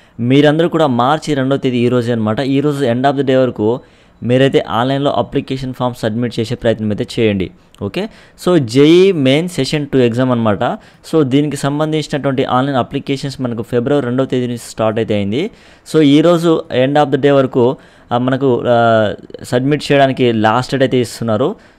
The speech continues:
So ఈ రోజు end of the day వరకు ఇప్పటివరకు ఎవరైతే ఆన్‌లైన్లో అప్లికేషన్ ఫామ్ సబ్మిట్ చేయలేదో మీరందరూ కూడా సబ్మిట్ చేసుకోండి. ఓకే, so date of examination వచ్చేసరికి, so ఏప్రిల్ నాలుగో తేదీ నుంచి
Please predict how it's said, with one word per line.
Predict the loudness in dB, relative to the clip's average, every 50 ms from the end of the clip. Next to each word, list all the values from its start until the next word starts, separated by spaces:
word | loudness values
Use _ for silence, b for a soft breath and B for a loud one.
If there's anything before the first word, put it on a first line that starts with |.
| b -4
So | -2 0 2 2
ఈ | 2 2
రోజు | 2 2 0 0
end | 0 2 2
of | 2 2
the | 2 2
day | 2 2
వరకు | 0 0 -2 -2 -2
ఇప్పటివరకు | -2 -2 -2 -2 -2 -2 -2
ఎవరైతే | -2 -2 -2 -2 -2 -2
ఆన్‌లైన్లో | -2 -2 -2 -4 -4
అప్లికేషన్ | -6 -8 -10 -10 -10 -10 -10 -8
ఫామ్ | -8 -8 -8 -6
సబ్మిట్ | -6 -6 -4 -4 -6 -4 -4
చేయలేదో | -2 -2 0 0 0 -2 -2
మీరందరూ | -2 -2 -2 -2 -4 -4
కూడా | -4 -4 -4 -6
సబ్మిట్ | -4 -2 -2 -4 -4 -4 -4 -6
చేసుకోండి. | -6 -6 -6 -8 -6 -6 -6 -8 -10 -12 _ _ _ _ -16 -14 -12
ఓకే, | -8 -8 -8 -8 -10 B B B B B B B B
so | -2 0 2 4
date | 4 4 2 2
of | 0 0
examination | 0 0 0 -2 -2 -2 -4 -4 -6 -6 -8
వచ్చేసరికి, | -8 -6 -4 -4 -4 -2 0 0 0 0 0 -4 b b b b b b -2
so | 0 2 4 6 6
ఏప్రిల్ | 4 4 4 0 0 2 2 2
నాలుగో | 2 2 4 4 2 2 2
తేదీ | 0 -2 -2 -2
నుంచి | -4 -4 -4 -2